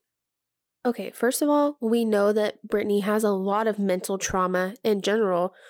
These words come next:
Frankly, one that K-Fed has contributed to because he's been living off of her conservatorship for a long time. However, I will say that he has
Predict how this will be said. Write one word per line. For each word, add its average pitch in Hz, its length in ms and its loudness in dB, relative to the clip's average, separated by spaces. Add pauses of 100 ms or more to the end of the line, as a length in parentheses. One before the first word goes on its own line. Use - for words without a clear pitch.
(140)
Frankly, 392 640 2
one 277 240 4
that 247 180 0
K-Fed 247 420 2
has 214 220 -2
contributed 233 600 0
to 349 180 4
because 208 360 2
he's 240 320 0
been 302 200 2
living 214 260 4
off 202 280 0
of 208 100 -6
her 214 140 0
conservatorship 185 800 -2
for 269 120 2
a 294 80 4
long 208 280 2
time. - 260 -6 (380)
However, 240 640 -2 (360)
I - 60 -2
will 370 180 4
say 311 220 2
that 269 200 0
he 262 160 4
has 233 280 2